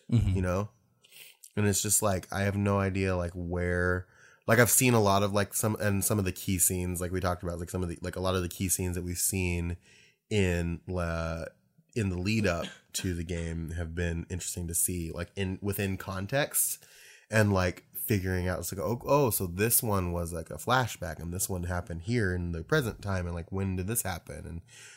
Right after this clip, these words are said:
Speaker 2: trying to figure out, like, piecing what we've seen together and how everything else that we've seen works together to, like, move it forward.
Speaker 1: Mm-hmm.
Speaker 2: Um, so it's been, it's been, it's been very interesting to kind of, like,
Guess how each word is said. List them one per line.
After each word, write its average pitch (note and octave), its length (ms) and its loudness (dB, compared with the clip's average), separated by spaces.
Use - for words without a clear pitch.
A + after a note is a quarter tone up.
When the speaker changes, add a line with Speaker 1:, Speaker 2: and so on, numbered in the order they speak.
Speaker 2:
trying G2 200 4
to F2 40 -2
figure F2 240 2
out, E2 100 0
like, E2+ 160 -2
piecing F#2 360 0
what E2+ 120 -4
we've F2 100 -2
seen F2+ 220 -2
together E2+ 340 -2
and E2 100 -4
how E2+ 180 -2
everything E2+ 340 -4
else E2 300 -4
that - 200 -8
we've E2+ 140 -6
seen E2+ 460 -4
works E2 260 -8
together D#2+ 460 -6
to, E2 480 -8
like, D2+ 160 -8
move F2+ 240 -2
it - 40 -20
forward. F#2+ 420 -4
Speaker 1:
Mm-hmm. F#2+ 300 2
Speaker 2:
Um, F2+ 360 -2
so - 100 -4
it's F2+ 100 0
been, F#2 220 -2
it's F2 140 -4
been, F2+ 280 -2
it's F#2 140 -6
been F2+ 120 -2
very F2 200 -4
interesting E2 400 -10
to - 80 -14
kind E2+ 220 -10
of, - 100 -14
like, - 260 -12